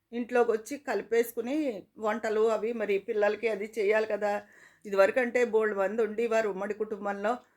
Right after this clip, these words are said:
వేరేగా కూర్చుంటే ఇంకోళ్ళు చేసి పెట్టేవారు. ఇప్పుడు అలా కుదరదు కాబట్టి ఉద్యోగాలకు వెళ్ళే ఆడపిల్లలకైతే ఉద్యోగాలకు వెళ్ళకపోయినా ఇంట్లో,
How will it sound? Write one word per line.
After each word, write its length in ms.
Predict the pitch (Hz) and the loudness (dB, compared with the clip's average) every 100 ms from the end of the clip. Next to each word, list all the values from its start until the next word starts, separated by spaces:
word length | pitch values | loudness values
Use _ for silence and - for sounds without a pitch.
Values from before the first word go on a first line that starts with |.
| _ _ - | _ _ -4
వేరేగా 380 | 208 220 233 233 | 2 4 6 4
కూర్చుంటే 680 | 233 214 233 220 254 262 233 | 2 -2 -2 0 2 4 2
ఇంకోళ్ళు 640 | 226 254 254 233 226 220 - | 0 -2 0 4 4 2 -2
చేసి 200 | 233 202 | -4 -4
పెట్టేవారు. 580 | - 180 - 160 160 165 - _ _ _ - | -4 -8 -4 -4 -2 -6 -10 _ _ _ -10
ఇప్పుడు 260 | 294 311 | -8 0
అలా 260 | 294 262 277 | 4 6 4
కుదరదు 480 | 277 254 226 269 262 | 2 0 0 0 -2
కాబట్టి 640 | 254 240 240 240 254 285 - _ _ _ | 0 2 2 0 -6 -6 -10 _ _ _
ఉద్యోగాలకు 640 | 226 202 240 240 226 220 226 | -10 0 4 6 4 2 2
వెళ్ళే 180 | 220 | 2
ఆడపిల్లలకైతే 920 | 214 214 208 220 214 220 214 208 233 254 | 2 2 0 0 -2 0 -2 0 0 0
ఉద్యోగాలకు 640 | 214 175 202 220 233 220 | -4 -2 0 2 0 0
వెళ్ళకపోయినా 520 | 196 208 226 233 269 | 0 0 -2 0 0
ఇంట్లో, 540 | 262 233 233 226 233 | 0 -4 -2 0 -2